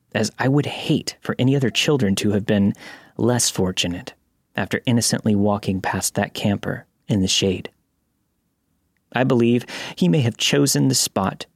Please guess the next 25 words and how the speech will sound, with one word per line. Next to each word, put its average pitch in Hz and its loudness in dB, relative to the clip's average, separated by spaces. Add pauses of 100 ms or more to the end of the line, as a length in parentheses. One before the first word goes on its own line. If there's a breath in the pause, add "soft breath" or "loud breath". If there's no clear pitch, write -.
(120)
between 135 0
the 147 0
park 117 -2
and 104 2
the 101 2
gas 98 0
station 98 0
deliberately 101 2 (240 loud breath)
due 165 2
to 175 0
the 170 2
number 151 2
of - -2
children - -2 (260)
walking 117 -2
around 107 2
the 123 0
area. 123 -4 (920)
I 139 0
actually 170 0
never 147 2
saw 147 0
the 139 -2
camper 139 -2
again 117 -2